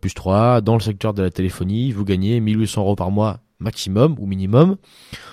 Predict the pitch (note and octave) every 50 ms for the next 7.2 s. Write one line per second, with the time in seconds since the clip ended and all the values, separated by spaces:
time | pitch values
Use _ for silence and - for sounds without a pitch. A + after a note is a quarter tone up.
0 | - - A2 G#2+ G#2+ A2+ A2+ A2 G2+ G#2+ A2+ A#2+ B2 A#2+ G#2 G#2 G2+ - - -
1 | A#2+ A#2+ A#2+ B2 - - - - - _ - - F2+ F2 E2+ E2 E2 E2 E2+ E2
2 | E2+ F#2 - _ - G2 G2+ G#2 G2+ G2 F#2+ F#2 F2+ E2+ F2+ E2+ F#2 G#2 A2 G#2
3 | - - E3 F3+ F#3 D3 - A2 B2 C3 A2+ F#2+ E2 F2 F2+ F#2+ - G#2 F2+ F#2
4 | F2+ - - - - - A2+ A2 G#2+ G2 F2+ - G#2 G2 F#2+ F#2+ F#2 F2 - -
5 | - A2+ B2 C#3 C#3+ D3+ D3 - - - - - - - F#2+ F#2+ G2+ F#2+ G#2 G2
6 | G2 G2 - - G2+ G2 G#2+ G#2+ F#2+ F#2 F2+ E2+ - F#2+ E2+ - - G#2 A2 A#2+
7 | C#3 D3+ D#3+